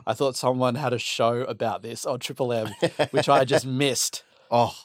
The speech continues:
Speaker 1: Uh,
Speaker 2: if only Triple M could, you know, have that kind of content on there.
Speaker 1: Yeah.
Speaker 2: And
Speaker 1: But
Speaker 2: he, he,
Speaker 1: so
Speaker 2: yeah, is
Speaker 1: I was
Speaker 2: apparently the dude.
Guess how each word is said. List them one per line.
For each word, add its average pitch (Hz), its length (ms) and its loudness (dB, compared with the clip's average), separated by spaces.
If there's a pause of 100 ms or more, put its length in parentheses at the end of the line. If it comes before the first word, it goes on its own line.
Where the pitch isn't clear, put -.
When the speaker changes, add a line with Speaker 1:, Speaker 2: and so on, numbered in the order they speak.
Speaker 1:
Uh, 113 560 4
Speaker 2:
if 135 160 0
only 113 280 4
Triple 101 340 -2
M 98 140 2
could, 92 320 -4
you 101 100 -2
know, 98 260 -2 (200)
have 123 220 -2
that 117 180 2
kind 107 160 0
of 95 80 -4
content 123 480 0
on 98 120 -8
there. 107 100 -6
Speaker 1:
Yeah. - 120 -6 (720)
Speaker 2:
And 127 100 4
Speaker 1:
But 160 100 6
Speaker 2:
he, 185 220 4 (240)
he, 156 140 4
Speaker 1:
so 165 120 4 (260)
Speaker 2:
yeah, 117 360 2 (440)
is 131 80 2
Speaker 1:
I - 20 2
was 139 80 2
Speaker 2:
apparently 127 280 0
the 110 100 -2
dude. 101 300 -2